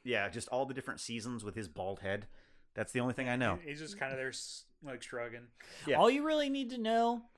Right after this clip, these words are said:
Speaker 3: because I'll probably, you'll probably jump around. There is, like, they're pretty episodic, but then there'll be, like, one line that kinda follows. Each season is kinda like one storyline.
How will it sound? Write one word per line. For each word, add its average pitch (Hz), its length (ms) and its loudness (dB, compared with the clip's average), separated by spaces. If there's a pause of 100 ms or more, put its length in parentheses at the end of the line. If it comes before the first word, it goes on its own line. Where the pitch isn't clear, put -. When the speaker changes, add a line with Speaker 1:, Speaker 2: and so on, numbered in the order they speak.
(320)
Speaker 3:
because 196 280 4
I'll 196 120 6
probably, 202 360 8
you'll 180 280 0
probably 175 580 2
jump 160 300 -2
around. 165 200 2
There 175 200 2
is, 180 180 0
like, 165 300 0
they're 208 100 0
pretty 208 260 -2
episodic, 143 760 0
but 135 160 -8
then 139 160 -6
there'll 131 240 -4
be, 131 200 -8
like, 120 240 -8
one 127 460 -4
line 117 340 -6
that 127 120 -10
kinda 131 240 -8
follows. 123 560 -4 (160)
Each 208 240 0
season 202 400 0
is 160 100 -2
kinda 165 240 2
like 139 220 0 (100)
one 139 560 -2
storyline. 160 960 0